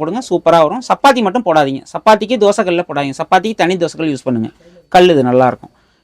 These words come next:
"எனக்கு இந்த திக்னஸ்லாம் பத்தாது, இன்னும் நல்லா எனக்கு ஹெவியா வேணும்" அப்படின்னு கேட்டீங்கன்னா கூட இருக்கு நம்மள்ட்ட கல்லு. இதை பாருங்க, இதெல்லாம் பாருங்க, இதெல்லாம் சீசனிங் பண்ணது தான் இது. இது, இது வந்து இந்த பாருங்க, இதுல பாத்தீங்கன்னா, சைஸ் பாத்தீங்கன்னா, இது வந்து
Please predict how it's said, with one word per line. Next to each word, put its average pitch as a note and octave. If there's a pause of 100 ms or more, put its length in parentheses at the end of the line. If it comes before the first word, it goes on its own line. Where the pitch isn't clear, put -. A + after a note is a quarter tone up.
(120)
"எனக்கு F3+
இந்த G3
திக்னஸ்லாம் A3
பத்தாது, G3 (140)
இன்னும் A3
நல்லா G3+
எனக்கு F3
ஹெவியா A3
வேணும்" F#3
அப்படின்னு F3
கேட்டீங்கன்னா E3+
கூட G#3
இருக்கு F3
நம்மள்ட்ட C#3+
கல்லு. C3+ (200)
இதை -
பாருங்க, C3 (220)
இதெல்லாம் D#3+
பாருங்க, D#3+
இதெல்லாம் F3+
சீசனிங் E3
பண்ணது C3+
தான் B2
இது. F#2+ (680)
இது, G3+
இது F#3
வந்து G3
இந்த G3
பாருங்க, G#3+
இதுல F#3
பாத்தீங்கன்னா, F#3 (120)
சைஸ் G3+
பாத்தீங்கன்னா, F#3
இது F#3
வந்து F#3